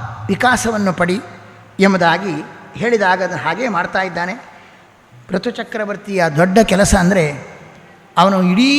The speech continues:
ರಾತ್ರಿಯೇ ಇರಬಾರ್ದು ಅಂತ. ಮೇರು ಪರ್ವತಕ್ಕೆ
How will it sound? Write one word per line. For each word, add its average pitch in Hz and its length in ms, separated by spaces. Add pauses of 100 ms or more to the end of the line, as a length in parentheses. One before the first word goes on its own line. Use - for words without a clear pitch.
(680)
ರಾತ್ರಿಯೇ 254 600
ಇರಬಾರ್ದು 247 420
ಅಂತ. 214 180 (1000)
ಮೇರು 269 280
ಪರ್ವತಕ್ಕೆ 240 640